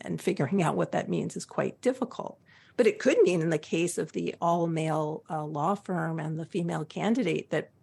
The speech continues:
perhaps that female candidate has one small thing that's different from the male candidate. And the question is whether or not you would override that in this, for this other reason. A-, and I think, Matt,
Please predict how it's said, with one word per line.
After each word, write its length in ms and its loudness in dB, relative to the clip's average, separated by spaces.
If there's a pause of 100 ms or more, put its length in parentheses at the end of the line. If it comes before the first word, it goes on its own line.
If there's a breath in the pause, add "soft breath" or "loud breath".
(140)
perhaps 440 -2
that 260 -2
female 300 0
candidate 640 -2
has 300 -4 (480 soft breath)
one 320 2
small 360 0
thing 280 -2
that's 240 -8
different 460 -6
from 420 -6
the 120 -2
male 260 4
candidate. 680 -6
And 140 -2
the 60 -2
question 460 -2
is 280 -2 (360)
whether 320 0
or 60 -2
not 220 -4
you 100 0
would 160 0
override 640 -2
that 260 -6
in 240 -4
this, 280 -4 (340)
for 180 4
this 200 0
other 260 0
reason. 420 0 (400 soft breath)
A-, 140 0
and 160 2
I 80 2 (240)
think, 360 0
Matt, 380 -2